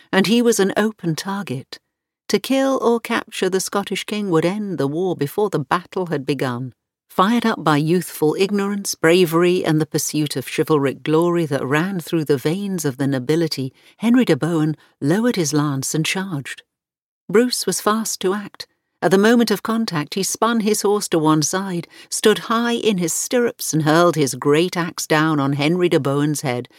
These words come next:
crushing his helmet and his skull in one brutal blow. Ignited by this episode, the Scots roared into action and encountered the oncoming English vanguard,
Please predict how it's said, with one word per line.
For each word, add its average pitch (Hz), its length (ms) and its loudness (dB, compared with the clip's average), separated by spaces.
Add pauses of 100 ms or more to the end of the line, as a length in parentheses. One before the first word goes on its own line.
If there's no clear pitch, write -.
(180)
crushing 214 420 0
his 147 240 0
helmet 175 400 0
and 220 220 -2
his 254 160 -6
skull 170 580 0
in 160 300 0
one 160 480 2
brutal 139 520 -4
blow. 123 460 -4 (1300)
Ignited 165 640 4
by 151 220 4
this 165 320 0
episode, 147 600 0 (280)
the 214 100 2
Scots - 580 -2
roared 208 440 4
into 190 300 0
action 185 380 -2 (240)
and 208 220 2
encountered 220 640 0
the 165 140 2
oncoming 185 540 -2
English 170 420 0
vanguard, 151 600 0